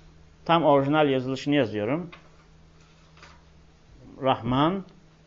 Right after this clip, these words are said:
Veya şu şeyleri de çıkaralım ki anlaşılsın diye elif lamları çıkaralım. Rahman, Rahim. Şimdi Rahman ve Rahim Allah'ın iki özel ismidir. Tamam.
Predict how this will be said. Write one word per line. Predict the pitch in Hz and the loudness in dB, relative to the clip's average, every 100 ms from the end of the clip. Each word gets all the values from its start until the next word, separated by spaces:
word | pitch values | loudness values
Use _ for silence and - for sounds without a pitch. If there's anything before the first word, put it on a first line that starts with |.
| - - - _ _ _ _ _ - _ _ _ - | -20 -20 -20 _ _ _ _ _ -20 _ _ _ 2
Veya | 190 196 - - | 6 6 4 -6
şu | - 190 | -4 2
şeyleri | 175 165 175 | 4 6 6
de | 165 | 4
çıkaralım | - - 107 110 117 - - - _ - | 0 -2 0 0 -6 -16 -20 -20 _ -12
ki | - | -4
anlaşılsın | 123 123 120 113 - 107 | -2 -2 -4 -8 -6 -4
diye | 107 | -4
elif | - 127 120 127 | -2 -2 -2 -4
lamları | 110 113 117 | -4 -4 -8
çıkaralım. | - 110 104 | -8 -6 2
Rahman, | 135 139 139 185 226 - - - - _ _ - _ 135 | 4 4 4 2 2 -6 -20 -20 -20 _ _ -20 _ 4
Rahim. | 135 131 98 104 - _ _ _ _ _ - - _ _ _ _ _ - _ - - - | 4 4 -8 -10 -20 _ _ _ _ _ -20 -20 _ _ _ _ _ -20 _ -20 -18 -4
Şimdi | 226 202 | 2 8
Rahman | 175 151 220 240 | 8 8 4 6
ve | 220 | 6
Rahim | 180 226 202 | 4 4 8
Allah'ın | 185 196 196 240 233 - - - | 10 10 8 6 0 -10 -20 -14
iki | 147 156 - | -2 2 4
özel | 156 170 | 8 6
ismidir. | 131 - 104 104 - - - - - _ - - - - | 4 -6 -10 -12 -16 -20 -20 -20 -20 _ -20 -20 -20 -2
Tamam. | - 185 196 | 6 8 6